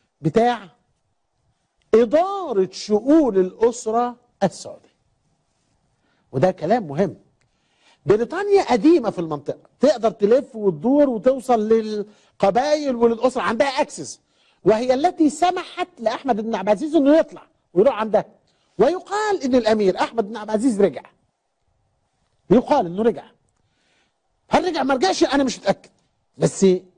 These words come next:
لو رجع يبقى أحمد بن عبد العزيز سيسند إليه إدارة ملف الأسرة، لأنه محمد بن سلمان ما أصبحش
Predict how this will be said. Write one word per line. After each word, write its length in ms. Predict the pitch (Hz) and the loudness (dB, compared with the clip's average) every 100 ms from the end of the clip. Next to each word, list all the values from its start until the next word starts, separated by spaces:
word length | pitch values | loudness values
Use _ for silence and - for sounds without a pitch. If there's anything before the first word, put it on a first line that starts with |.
| _ | _
لو 200 | 208 208 | 0 0
رجع 280 | 269 381 403 - _ _ _ _ _ _ | 0 -2 -6 -8 _ _ _ _ _ _
يبقى 200 | 151 185 | 0 0
أحمد 500 | - 320 - 170 170 | 0 -4 -2 -4 -4
بن 80 | 165 | -4
عبد 180 | 170 165 | -6 -2
العزيز 340 | 180 254 - | 2 2 2
سيسند 640 | - 240 381 - 226 214 170 | 2 2 2 -4 -2 -2 0
إليه 640 | 208 277 320 285 294 214 | 2 2 0 -6 -6 -2
إدارة 580 | 190 285 359 381 381 381 - - - _ _ _ | 2 2 2 2 0 -2 -8 -20 -20 _ _ _
ملف 360 | 147 214 285 240 | 0 2 2 0
الأسرة، 480 | 226 247 - 135 - _ _ - | 2 2 0 -6 -20 _ _ -2
لأنه 240 | 165 196 | 2 2
محمد 400 | 202 311 349 311 | 0 0 0 0
بن 140 | 247 269 | -2 -2
سلمان 540 | 269 277 330 381 339 - _ _ _ _ 160 | -2 0 -2 -4 -6 -14 _ _ _ _ 0
ما 260 | 202 214 | 2 2
أصبحش 480 | 208 220 320 - | -2 -2 -4 -4